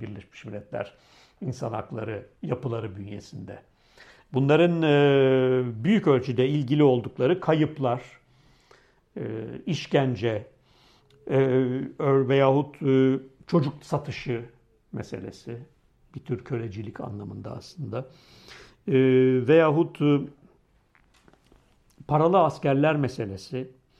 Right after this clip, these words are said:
yargısız infazlar, e,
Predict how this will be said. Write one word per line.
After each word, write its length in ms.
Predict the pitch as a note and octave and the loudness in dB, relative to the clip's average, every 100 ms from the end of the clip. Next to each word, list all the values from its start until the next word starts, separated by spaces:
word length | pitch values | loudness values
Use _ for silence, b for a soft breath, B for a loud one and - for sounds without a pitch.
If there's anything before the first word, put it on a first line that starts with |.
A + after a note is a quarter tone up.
| b b b b b b - | b b b b b b 0
yargısız 560 | C3 C#3 C#3 E3 E3+ | 4 4 2 0 2
infazlar, 880 | F3 D3 C3 C3 A2+ A2+ A#2+ - - _ _ b b b b _ | 2 4 2 0 -2 -8 -8 -16 -20 _ _ b b b b _
e, 60 | - | 0